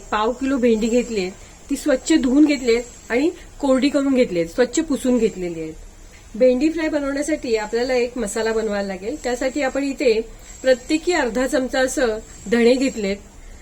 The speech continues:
अर्धा चमचा जिरं, अर्धा चमचा बडीशोप, सहा आपण काळी मिरी घेतलेली आहे, अर्धा चमचा सफेद तीळ घेतलेत, एक इंच आल्याचे तुकडे करून घेतलेले आहेत,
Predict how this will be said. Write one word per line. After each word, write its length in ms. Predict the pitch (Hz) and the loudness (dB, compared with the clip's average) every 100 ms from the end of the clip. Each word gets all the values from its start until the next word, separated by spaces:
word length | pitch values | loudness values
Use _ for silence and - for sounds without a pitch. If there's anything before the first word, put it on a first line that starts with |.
| - - - - - - - - | -20 -20 -20 -20 -18 -18 -18 -6
अर्धा 280 | 226 220 285 | -4 0 0
चमचा 320 | 294 294 302 | 2 2 2
जिरं, 340 | 233 233 190 185 | 0 -2 -2 -6
अर्धा 300 | - 214 233 | -6 -2 0
चमचा 300 | 247 269 262 | 0 0 -2
बडीशोप, 500 | 262 214 214 214 196 196 - - - - - | 0 0 -2 -4 -6 -8 -16 -20 -18 -10 -4
सहा 240 | 247 294 | -2 0
आपण 300 | 294 285 285 | -2 -2 -2
काळी 260 | 269 202 233 | -2 -2 0
मिरी 220 | 247 254 | 0 0
घेतलेली 420 | 247 240 233 233 | -2 -2 -4 -2
आहे, 180 | 202 196 - - | -4 -6 -14 -10
अर्धा 300 | 202 214 254 | -8 -2 -2
चमचा 420 | 285 277 262 240 220 - | 0 0 0 -2 -4 -10
सफेद 360 | - 240 254 247 - | -6 -2 0 -2 0
तीळ 160 | 247 | -2
घेतलेत, 400 | 240 254 226 220 285 - - - - - - - - - - - 214 | 0 -2 -2 -2 -4 -8 -18 -18 -18 -20 -20 -20 -18 -18 -18 -8 0
एक 220 | 277 320 | 2 4
इंच 200 | 330 320 | 4 4
आल्याचे 380 | 311 262 247 294 | 2 2 2 0
तुकडे 280 | 294 233 | 2 2
करून 260 | 247 254 262 | 4 2 2
घेतलेले 380 | 262 247 247 233 | -2 4 4 4
आहेत, 120 | 214 | -2